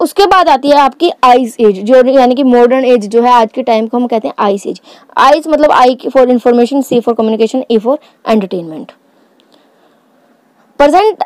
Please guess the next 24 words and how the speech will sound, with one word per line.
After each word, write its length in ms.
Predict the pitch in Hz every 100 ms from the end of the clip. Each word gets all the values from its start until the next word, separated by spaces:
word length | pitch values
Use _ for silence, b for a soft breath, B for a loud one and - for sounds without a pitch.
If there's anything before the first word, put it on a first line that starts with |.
| - _ 294
age 260 | 320 294
is 140 | 311 254
known 320 | 262 262 302 311
as 60 | - 226
ice 340 | 208 - - - -
age। 340 | 214 190 - - -
Very 220 | 233 277
short 200 | 330 403
में 80 | 392
आपका 320 | 349 320 285
क्वेश्चन 540 | - _ _ 254 233
आ 100 | 254
सकता 260 | 233 226 247
है 100 | 254
कि 100 | 285
प्रेजेंट 420 | 285 240 262 262
एज 420 | 233 240 233 202
जो 180 | 202 220
है, 300 | 214 208 214
present 360 | 220 226 240 247
जो 80 | 233
एज 280 | 214 208
है, 200 | 208 208
वो 140 | 240